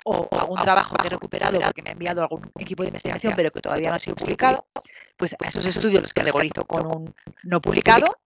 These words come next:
y a los demás estudios con un publicado. Entonces ya tengo ahí una variable dicotómica que yo puedo meter en una metaregresión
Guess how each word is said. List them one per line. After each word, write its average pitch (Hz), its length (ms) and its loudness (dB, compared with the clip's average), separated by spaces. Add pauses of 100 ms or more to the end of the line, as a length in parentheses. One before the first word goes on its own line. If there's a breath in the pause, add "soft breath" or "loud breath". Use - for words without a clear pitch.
y - 80 -6
a - 60 2
los 160 100 2
demás 165 220 -2
estudios 196 460 -4
con 175 140 -4
un 196 140 -8
publicado. - 680 -4
Entonces 170 240 -6
ya 151 80 0
tengo 175 200 -4
ahí 180 100 0
una 175 140 2
variable - 280 4
dicotómica - 580 0 (520 loud breath)
que 196 100 2
yo 170 120 4
puedo - 180 2
meter - 340 4
en - 120 -10
una 165 220 -2
metaregresión 165 680 2